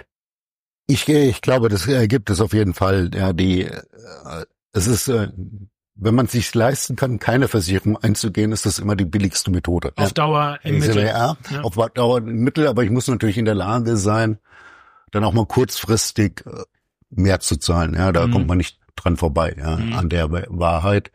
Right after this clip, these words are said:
Speaker 1: Ähm, wenn ich das erlauben kann, ist das das Beste. Ja, ähm, aber gibt natürlich auch viele Leute, denen die Sicherheit, okay, ich habe jetzt hier maximales Budget, da möchte ich nicht drüber gehen,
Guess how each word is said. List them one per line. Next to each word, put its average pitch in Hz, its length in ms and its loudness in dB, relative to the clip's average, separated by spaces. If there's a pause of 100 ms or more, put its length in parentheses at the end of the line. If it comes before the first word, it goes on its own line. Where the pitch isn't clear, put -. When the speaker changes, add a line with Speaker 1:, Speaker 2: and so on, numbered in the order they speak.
(720)
Speaker 1:
Ähm, 104 460 2 (100)
wenn 104 120 2
ich 101 80 0
das 104 120 2
erlauben 110 320 2
kann, 110 160 2
ist - 120 -4
das 87 100 -2
das 85 160 -4
Beste. - 420 -2 (180)
Ja, 101 320 -2 (220)
ähm, 98 340 -2
aber 95 160 -2
gibt - 160 -4
natürlich 101 260 0
auch 104 80 0
viele 107 320 0
Leute, 98 640 0 (720)
denen 98 180 2
die 98 120 2
Sicherheit, 107 640 0
okay, 98 420 2
ich 92 220 -8
habe 92 100 -2
jetzt - 140 -4
hier 95 120 0
maximales 92 560 0
Budget, 92 460 -2
da 92 100 2
möchte 90 240 -2
ich 78 60 -6
nicht 90 160 -4
drüber 117 340 0
gehen, 131 400 0